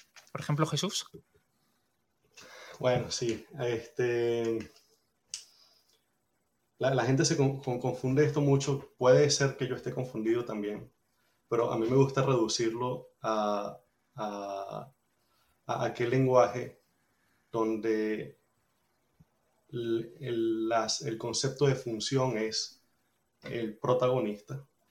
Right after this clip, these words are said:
Speaker 2: y sería, este, aparte de muchas características que tienen, eh, los lenguajes funcionales o, o lo que las personas les gusta utilizar para, para clasificar los lenguajes en esta bolsa de, de lenguajes funcionales y, y lo que está fuera de la bolsa,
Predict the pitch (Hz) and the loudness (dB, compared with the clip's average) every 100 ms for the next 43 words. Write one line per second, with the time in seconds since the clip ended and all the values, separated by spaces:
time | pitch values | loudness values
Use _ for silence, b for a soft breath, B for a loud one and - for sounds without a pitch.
0 | _ - 151 147 151 - _ - - 117 | _ -2 2 2 -2 -8 _ -8 -4 -2
1 | 120 127 123 - - 123 117 - 120 113 | 4 4 4 -2 -6 -6 -6 -10 -6 -2
2 | 113 110 - - _ _ 123 117 - 160 | 0 -2 -6 -14 _ _ -4 0 4 4
3 | 170 151 143 160 135 139 131 113 113 - | 6 6 6 4 2 2 0 -4 -6 -10
4 | - 117 - 120 131 131 117 - _ _ | -6 -6 -4 -2 0 0 -2 -12 _ _
5 | 113 113 107 107 - 127 117 107 113 113 | -4 0 0 -2 -6 -8 -8 -4 -4 0
6 | 139 135 127 - 110 127 123 110 104 104 | 0 0 -2 -2 2 4 4 2 -2 -4
7 | - 110 107 107 104 - _ - - 113 | -2 -2 -2 -6 -6 -12 _ -10 -6 -4
8 | 127 135 - 123 113 135 120 113 117 120 | -2 -2 -2 -4 -4 -4 -4 -4 -4 -4
9 | - 113 - - 113 110 113 107 110 110 | -6 -8 -10 -8 -4 -2 -4 -4 -6 -4
10 | 120 123 123 113 110 117 120 123 - _ | -4 -4 -6 -6 0 0 0 -8 -14 _
11 | _ - 110 110 - 117 120 123 117 120 | _ -8 -4 -4 -2 0 2 2 2 -2
12 | 117 113 - 117 110 110 113 120 120 110 | -4 -6 -8 -6 -4 -4 -6 -6 -8 -4
13 | 110 110 117 107 - 110 104 104 107 104 | -4 -4 -6 -8 -10 -10 -10 -10 -10 -12
14 | - 113 117 113 101 - 123 127 | -8 -6 -2 -2 -2 -6 -8 -10